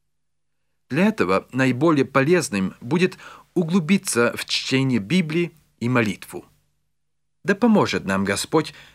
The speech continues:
никогда не переставать быть Его истинными учениками,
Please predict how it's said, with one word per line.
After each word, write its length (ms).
никогда 760
не 140
переставать 680
быть 260
Его 400
истинными 720
учениками, 800